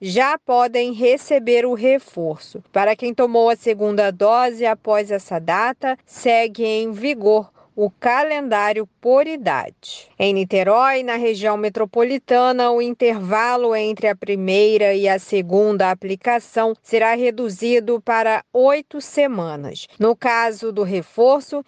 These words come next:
este passará a ser feito para maiores de setenta anos,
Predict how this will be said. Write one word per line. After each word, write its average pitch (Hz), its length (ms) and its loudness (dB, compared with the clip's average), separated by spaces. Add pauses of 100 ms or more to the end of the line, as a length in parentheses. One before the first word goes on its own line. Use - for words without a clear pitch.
este 226 440 0
passará 262 840 -2
a 226 200 -2
ser 302 320 -2
feito 233 480 -2
para 233 240 0
maiores 214 640 0
de 196 160 -12
setenta 196 580 -4
anos, 226 460 0